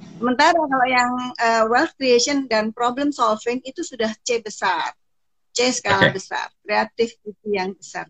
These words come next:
Speaker 2: Buat
Speaker 1: Yaitu di mana
Speaker 2: buat
Speaker 1: dia memberikan value kepada society. Gitu.
Speaker 2: Oke. Buat klien,
Speaker 1: Buat
Speaker 2: gitu ya.
Speaker 1: itu.
Speaker 2: Buat perusahaan.
Speaker 1: Iya, buat, buat perusahaan,
Speaker 2: Cari
Speaker 1: buat
Speaker 2: uang.
Speaker 1: negara, buat bangsa, <laughs> buat apa ya, problem solving apapun, me-, mencari, mencari
Speaker 2: Iya.
Speaker 1: virus misalnya.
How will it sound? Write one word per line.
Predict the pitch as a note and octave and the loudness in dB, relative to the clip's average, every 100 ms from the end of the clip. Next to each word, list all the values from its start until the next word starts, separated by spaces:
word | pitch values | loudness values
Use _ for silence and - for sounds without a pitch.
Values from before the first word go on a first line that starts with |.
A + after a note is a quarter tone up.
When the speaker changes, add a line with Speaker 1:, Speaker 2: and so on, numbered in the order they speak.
| _ | _
Speaker 2:
Buat | - - | 2 2
Speaker 1:
Yaitu | A#3+ A3 A3+ D4 | 2 2 0 -2
di | C#4 | 0
mana | A#3+ G#3 | 6 6
Speaker 2:
buat | G#3+ | 6
Speaker 1:
dia | B3+ | 2
memberikan | B3+ A3 G#3+ | 2 -2 -4
value | G#3+ G#3+ G3+ G3+ B3 E4 | -2 -2 0 -2 -2 -4
kepada | C4 _ F#3 F#3 B3 F4 _ _ _ _ _ | -6 _ -8 -2 0 0 _ _ _ _ _
society. | - - - A#3 B3 - G#3 G3 C#3+ - _ _ _ _ - | -12 -6 2 4 2 -2 -2 -2 -4 -14 _ _ _ _ -6
Gitu. | G3+ - - | -6 -6 -10
Speaker 2:
Oke. | F3+ E3+ D3+ A2 | -4 -2 -2 4
Buat | A#2+ B2 | 6 6
klien, | C3+ A#2 B2+ C3 A2 E2+ | 8 8 10 10 10 6
Speaker 1:
Buat | E2 F#2+ | -2 0
Speaker 2:
gitu | G2+ E2+ | 2 6
ya. | E2+ | 6
Speaker 1:
itu. | G#2 - - - - | 4 0 -10 -20 -16
Speaker 2:
Buat | - A2 - | 4 4 4
perusahaan. | - G#2 - G2 | -4 -2 4 8
Speaker 1:
Iya, | G2+ G2 G2+ F#2 E2+ C#2+ F2+ | 8 10 10 10 8 2 -4
buat, | - - B3+ - _ _ _ _ _ - | -6 -6 -14 -16 _ _ _ _ _ -2
buat | C4+ | -2
perusahaan, | C#4 D4+ E4 | 0 6 8
Speaker 2:
Cari | G#3+ | 10
Speaker 1:
buat | G#3 | 10
Speaker 2:
uang. | G#3+ | 8
Speaker 1:
negara, | G3+ D4 D4+ E4 E4+ | 8 4 6 6 4
buat | C4 B3+ | 2 -4
bangsa, | B3 C#4+ _ _ D#4 D#4 - _ _ | -6 -12 _ _ -6 -2 -2 _ _
<laughs> | A#3+ B3+ A#3+ | -6 -6 -4
buat | A3+ D4+ | -2 -2
apa | - A#3+ C#4 | 2 2 2
ya, | C#4 | 0
problem | C#4 C#4 C#4 | 2 2 2
solving | C4+ C#4 C#4+ C#4 | 2 0 2 -2
apapun, | B3+ C#4+ D4 C4+ | 2 0 2 0
me-, | A#3+ - | 0 -4
mencari, | A#3+ B3 C4 | -2 0 0
mencari | C4+ C4+ C#4 | 0 4 4
Speaker 2:
Iya. | D4+ | 2
Speaker 1:
virus | E4 D#4+ E4 | 2 4 2
misalnya. | - A3+ G3+ F#3+ | -2 -4 -4 -4